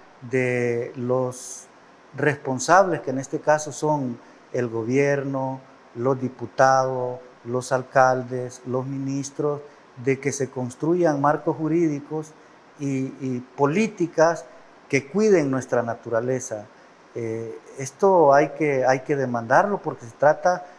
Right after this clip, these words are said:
de la vida, no solo de nosotros, sino que de las nuevas generaciones. Y esto no es una, no es una cuestión que tiene que ver, eh,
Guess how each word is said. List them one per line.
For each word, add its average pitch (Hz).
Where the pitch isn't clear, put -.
de 123
la 123
vida, 160
no 135
solo 170
de 139
nosotros, 180
sino 143
que 165
de 127
las 123
nuevas 143
generaciones. 123
Y 165
esto 196
no 170
es 175
una, 156
no 139
es 160
una 180
cuestión 165
que 156
tiene 160
que 151
ver, 170
eh, 120